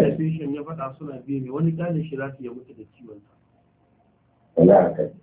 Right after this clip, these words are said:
Speaker 2: Amma za ka ga lokacin da yake faɗan maganganu na zagi, ba zagin ba ne a gaban su, su kawai abin da za su ajiye na kisan record a rayuwarsu ya shiga matsalar sun ceto shi.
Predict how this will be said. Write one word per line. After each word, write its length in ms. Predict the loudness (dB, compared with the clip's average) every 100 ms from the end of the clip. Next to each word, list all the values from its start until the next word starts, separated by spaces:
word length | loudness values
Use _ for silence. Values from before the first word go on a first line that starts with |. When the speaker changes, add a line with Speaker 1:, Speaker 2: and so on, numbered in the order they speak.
| _ -10
Speaker 2:
Amma 260 | 0 2
za 160 | 2 -4
ka 60 |
ga 100 | -2 0
lokacin 480 | 0 -2 -6 -6 0
da 40 |
yake 260 | 0 0 -4
faɗan 240 | -8 -8 -4
maganganu 600 | -4 -6 -12 -10 -8 -6
na 100 | -8
zagi, 360 | -6 -8 -10 -20 _ _ _ _ _ _
ba 200 | -2 0 2
zagin 380 | 0 0 -2 0
ba 120 | 4
ne 80 | 4
a 160 | 4 0
gaban 320 | -4 -6 -8
su, 100 | _ _
su 60 | -18 -12
kawai 260 | -8 -6 -8 -16 _ _ _ _
abin 160 | -8 -6
da 80 | -4
za 200 | -4 -6
su 60 | -8
ajiye 320 | -8 -6 -6
na 80 | -6 -10
kisan 320 | -14 -12 -8
record 300 | -8 -10 -16 -18
a 60 | -18 -16
rayuwarsu 480 | -10 -8 -10 -16 -20 _ _ _ _ _ _ -8
ya 220 | -2 -2 -4
shiga 180 | -10 -10
matsalar 500 | 0 2 6 4 6
sun 260 | 2 2
ceto 420 | 0 -2 0 -2 -2
shi. 200 | -4